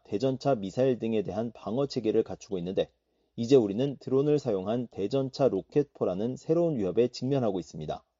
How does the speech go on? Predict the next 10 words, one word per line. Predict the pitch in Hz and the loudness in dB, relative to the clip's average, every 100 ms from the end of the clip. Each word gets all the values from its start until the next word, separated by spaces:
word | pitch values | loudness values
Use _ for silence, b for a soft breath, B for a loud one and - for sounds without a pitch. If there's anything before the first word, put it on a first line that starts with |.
| _ _ _ _ _ | _ _ _ _ _
전문가들이 | - 143 165 165 170 | 0 2 6 6 6
언급하는 | 165 151 139 165 175 185 | 4 4 0 0 -2 -2
또 | 180 | 2
다른 | 175 175 | 4 2
문제는 | 156 143 139 165 170 | 0 0 2 2 -2
북한이 | 139 - 127 156 123 | -6 -2 0 0 0
이란, | 107 113 80 _ | 0 0 0 _
시리아와 | - - 160 160 120 110 135 | -16 -6 2 6 6 6 4
협력한 | 139 170 156 127 - 135 143 | 2 -6 -4 -4 -2 -4 -4
화학무기를 | - 190 175 143 98 104 113 | -6 -6 -2 -2 0 2 2